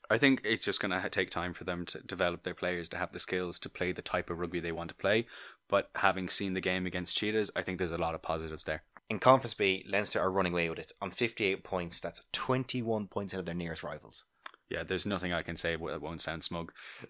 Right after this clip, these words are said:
Speaker 2: <laughs> Fair. This conference is all about the battle for those playoff spots. It's Benetton, Edinburgh, Scarlets and Ulster, all with two points separating them. Thirty-seven, thirty-six,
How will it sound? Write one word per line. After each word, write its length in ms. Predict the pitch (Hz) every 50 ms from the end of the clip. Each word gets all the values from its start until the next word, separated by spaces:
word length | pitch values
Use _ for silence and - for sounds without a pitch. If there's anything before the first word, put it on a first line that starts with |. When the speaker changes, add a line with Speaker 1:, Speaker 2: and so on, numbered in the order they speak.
| - - -
Speaker 2:
<laughs> 800 | 160 139 - - 123 117 - - - - - - - - - -
Fair. 460 | - - - 98 90 87 85 82 80 - - - - 117 - - -
This 120 | 131 123
conference 440 | - - 117 113 104 - 104 90 -
is 100 | 107 98
all 200 | 85 107 101 98
about 200 | 92 95 95 92
the 60 | 92
battle 320 | - - 92 92 - 90 87
for 100 | - -
those 160 | 90 85 -
playoff 300 | - - 90 82 82 -
spots. 420 | - - 85 80 78 - - - -
It's 240 | - 101 95 - - -
Benetton, 520 | 104 101 98 - - - 90 87 80 82 - _ -
Edinburgh, 440 | 98 95 92 92 85 87 87 82 -
Scarlets 720 | - - - - - - 95 92 92 90 85 80 - -
and 120 | 92 92 - -
Ulster, 460 | 98 92 87 - - - 80 76 - - - - - - - - _ _ _ -
all 380 | 117 107 104 110 107 101 98
with 220 | 92 82 - - -
two 220 | - 113 104 101
points 320 | - - 92 90 92 -
separating 400 | - 87 - - 82 78 80 80
them. 160 | 76 76 78 - _ _ _ _ _ _
Thirty-seven, 640 | - 113 113 117 113 - - 101 95 92 92 92 85 - _ _
thirty-six, 600 | - 117 107 104 110 - - 90 85 - - -